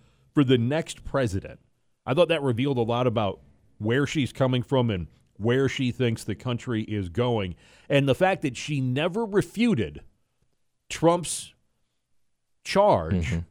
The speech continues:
Speaker 1: that what she really was after and her party really is after is single payer.
Speaker 2: Yeah. No, she, she never did. Again, you have to read between the lines
Speaker 1: Mm-hmm.
Speaker 2: between, uh, what you're hearing and what is being said and what isn't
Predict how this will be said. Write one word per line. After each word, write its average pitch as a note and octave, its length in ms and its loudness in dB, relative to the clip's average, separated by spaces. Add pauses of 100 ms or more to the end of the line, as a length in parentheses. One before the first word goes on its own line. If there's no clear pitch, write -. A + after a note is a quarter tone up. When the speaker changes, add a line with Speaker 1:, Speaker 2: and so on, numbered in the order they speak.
(120)
Speaker 1:
that C#3 140 4
what D3 200 0
she D#3 200 -2
really C#3+ 440 2
was F3+ 200 2
after D#3+ 440 -2
and A2+ 120 -2
her C3 120 0
party D3+ 320 4
really D3 420 2
is F#3+ 160 0
after D#3+ 420 -2 (300)
is C#3+ 180 4
single B2 320 0
payer. F2 300 -2
Speaker 2:
Yeah. F2+ 300 -4
No, D3+ 220 -2
she, C3+ 260 -2
she C3+ 160 -4
never C#3+ 200 2
did. F3+ 240 2
Again, D3+ 320 2 (280)
you D#2+ 80 -4
have E2+ 220 -2
to A#2 80 0
read A2 240 2
between A#2+ 340 2
the A2+ 80 4
lines G#2+ 520 0
Speaker 1:
Mm-hmm. C#3+ 120 -10 (220)
Speaker 2:
between, F2+ 360 0
uh, E2+ 260 2
what F2 360 0
you're A#2 140 0
hearing F#2+ 360 2
and F2 120 0
what G2+ 160 4
is F#2 100 0
being G#2 200 2
said G2+ 180 0
and G2 100 -2
what G2 200 2
isn't A2+ 480 0